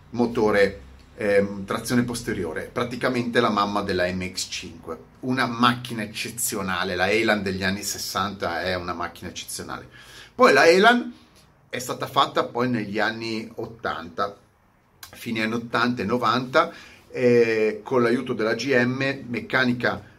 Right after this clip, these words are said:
Isuzu, motore anteriore, trazione anteriore, quindi due macchine diverse. Comunque la M cento, nome in codice,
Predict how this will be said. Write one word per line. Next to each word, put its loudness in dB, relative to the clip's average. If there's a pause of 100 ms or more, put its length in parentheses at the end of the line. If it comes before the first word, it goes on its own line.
(320)
Isuzu, -4
motore 4
anteriore, 0 (140)
trazione 0
anteriore, -4
quindi -4
due 2
macchine -2
diverse. -6
Comunque -2
la 4
M -2
cento, -4
nome -4
in -4
codice, -8